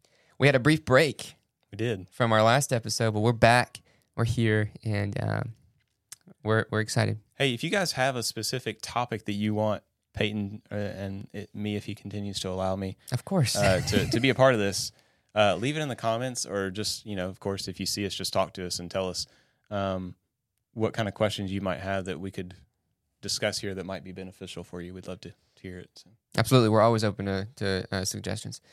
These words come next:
Speaker 1: Well, thanks for listening. I'm gonna pray us out, and we'll get out of here.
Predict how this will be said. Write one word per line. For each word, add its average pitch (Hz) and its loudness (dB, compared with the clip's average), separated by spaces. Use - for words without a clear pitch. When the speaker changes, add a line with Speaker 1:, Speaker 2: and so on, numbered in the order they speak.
Speaker 1:
Well, 123 2
thanks 147 0
for 156 -2
listening. 156 2
I'm - -10
gonna 123 0
pray 127 4
us 123 2
out, 135 6
and 120 -6
we'll 113 2
get 113 2
out 110 6
of 110 4
here. 107 -2